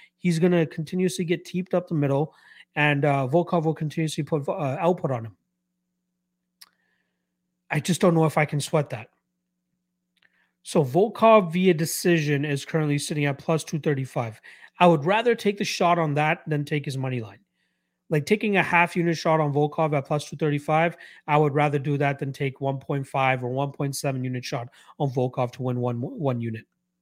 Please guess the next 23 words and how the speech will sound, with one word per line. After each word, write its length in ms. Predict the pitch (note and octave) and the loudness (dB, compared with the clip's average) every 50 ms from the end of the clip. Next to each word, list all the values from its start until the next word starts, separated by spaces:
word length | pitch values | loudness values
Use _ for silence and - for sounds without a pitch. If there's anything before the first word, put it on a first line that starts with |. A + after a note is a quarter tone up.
| _ _ _ _ _ _ _ _ - - - - - - - - | _ _ _ _ _ _ _ _ -20 -20 -20 -20 -20 -12 -6 -2
And 80 | D#3+ | 0
then 80 | D#3 D#3 | 2 2
on 80 | D3+ | 2
the 80 | C#3+ C#3+ | 0 2
flip 220 | - - A3 G#3+ | 4 4 4 4
side 180 | - - F#3+ D#3+ | 4 0 2 2
for 100 | E3 D#3+ | 4 4
Rozenstruik, 580 | E3 E3+ F#3+ F#3 F3+ D#3 - - F3 F3 E3+ - - | 4 4 4 2 2 0 2 2 2 2 0 -2 -4
plus 220 | - G#3+ G#3+ - | -2 -2 -2 -2
one 100 | G#3+ G3+ | -2 -2
eighty-five 400 | G#3 G#3 F#3+ - - G#3+ G#3 G3+ | -2 -2 -2 -2 0 0 0 0
for 120 | - G3+ F#3+ | 0 -2 -2
his 100 | F#3 - | -2 -2
K 180 | - F#3+ G3 | -4 -4 -2
O 80 | G3+ G3+ | -2 0
line. 300 | F#3+ D#3+ C3+ A2+ G#2+ - _ _ _ _ _ _ _ _ - | 0 0 -2 -2 -6 -10 _ _ _ _ _ _ _ _ 4
That's 200 | D#3 G3 B3 A3 | 6 6 6 6
the 60 | G3+ | 6
best 300 | D#3+ - B3 A3+ - - | 6 6 6 6 6 6
way 100 | A#3+ A#3 | 4 6
to 80 | G#3+ - | 6 4
play 220 | - A#3 A#3+ A3 | 2 2 2 2
him. 160 | E3+ D3+ C3 | 2 0 -2